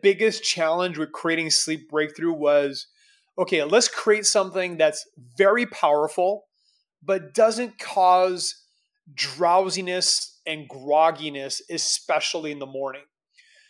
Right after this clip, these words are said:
So we actually had to dial a bunch of stuff back and pull a bunch of molecules. Like, we, we were adding and adding and adding. And then we got to the point where,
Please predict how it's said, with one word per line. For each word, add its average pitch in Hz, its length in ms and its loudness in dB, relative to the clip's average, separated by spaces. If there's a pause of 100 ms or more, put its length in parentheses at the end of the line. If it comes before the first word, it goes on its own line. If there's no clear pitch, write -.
(360)
So 156 640 2
we 196 220 0
actually 240 420 4
had 170 320 4
to 160 80 -2
dial 151 440 4
a - 80 -2
bunch 156 240 -2
of 143 100 -2
stuff - 340 0
back 147 380 2
and 135 160 -20
pull 165 260 -4
a 143 100 -2
bunch 151 200 -6
of 147 60 -10
molecules. 143 500 -4
Like, 143 140 -4
we, 170 120 -6
we 160 220 -10
were 151 380 -2
adding 165 360 0
and 151 120 -10
adding 156 400 -2
and 143 100 -14
adding. 143 380 -8
And 147 100 -12
then 151 80 -6
we 151 100 -10
got 170 220 0
to 165 80 -12
the 160 80 -6 (120)
point 151 280 -4
where, 139 280 -2